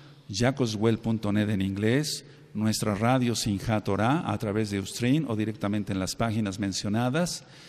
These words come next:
y el canal de YouTube Shalom ciento treinta y dos. Usted encontrará videos,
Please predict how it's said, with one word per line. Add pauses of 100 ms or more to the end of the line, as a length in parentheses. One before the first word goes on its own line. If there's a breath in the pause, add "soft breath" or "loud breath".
(260 loud breath)
y
el
canal
de
YouTube
Shalom
ciento
treinta
y
dos.
Usted
encontrará
videos,